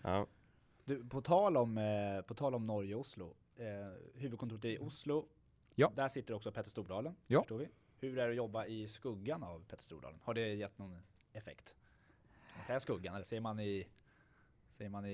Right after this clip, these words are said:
Speaker 3: Jag skulle
Speaker 2: sidan,
Speaker 3: vilja säga i
Speaker 2: sidan?
Speaker 3: glansen av
Speaker 2: I
Speaker 3: Petter
Speaker 2: glansen,
Speaker 3: Stordalen,
Speaker 2: ja.
Speaker 3: mer än i, mer än i skuggan.
Speaker 2: Ja.
Speaker 3: Eh, Petter är en fantastisk i-, både inspiratör och entreprenör att få liksom jobba tillsammans med och runt om.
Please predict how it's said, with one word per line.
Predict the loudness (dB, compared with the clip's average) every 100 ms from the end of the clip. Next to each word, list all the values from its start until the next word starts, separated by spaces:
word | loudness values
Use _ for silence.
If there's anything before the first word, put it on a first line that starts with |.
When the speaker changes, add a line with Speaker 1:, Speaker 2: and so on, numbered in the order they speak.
| 4
Speaker 3:
Jag | 4
skulle |
Speaker 2:
sidan, | 8
Speaker 3:
vilja | 10 12
säga | 12
i |
Speaker 2:
sidan? | 10 10
Speaker 3:
glansen | 10 8 10 12
av | 12
Speaker 2:
I |
Speaker 3:
Petter | 12
Speaker 2:
glansen, | 10 12
Speaker 3:
Stordalen, | 12 12 12
Speaker 2:
ja. | 10
Speaker 3:
mer | 8 6
än | 6
i, | 4 6 4
mer | 6 4
än | 2
i |
skuggan. | 2 2 0 -2 -2
Speaker 2:
Ja. | 0 0
Speaker 3:
Eh, | 0 2
Petter | 4 4 4
är |
en | 0
fantastisk | 0 0 4 2 2 -4 -2
i-, | -2 -2
både | 2 4
inspiratör | 4 2 2 6 10 10
och | 10 8
entreprenör | 6 2 2 6 6 6
att | 4 2
få | -2
liksom | -4 -2 2
jobba | 2 2 0 -2
tillsammans | -2 0 2 2 -2 -2
med | -2 -2 -4
och | -4
runt | -4 -4 -4
om. | -4